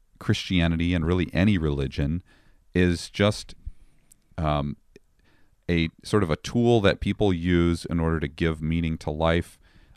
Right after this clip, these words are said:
Um, often this is couched in terms of science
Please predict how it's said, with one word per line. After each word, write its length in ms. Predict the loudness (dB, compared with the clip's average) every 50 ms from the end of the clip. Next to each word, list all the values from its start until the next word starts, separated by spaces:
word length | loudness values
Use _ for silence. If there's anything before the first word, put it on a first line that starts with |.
| -6 -2
Um, 300 | 0 0 2 0 -2 -2 0
often 600 | 0 2 2 0 0 0 0 0 2 0 -2 -4 -8 _ -20 _ _ _
this 160 | -6 -6 -4
is 100 | -6 -8
couched 500 | -8 -6 -4 -2 0 0 -2 -4 -6 -4
in 120 | -4 -4 -4
terms 580 | -4 -4 -2 -2 -2 -2 -2 -2 -4 -6 -8 -6
of 320 | -4 -4 -4 -4 -6 -8 -6
science 640 | -2 0 2 2 4 4 2 2 0 -4 -8 -12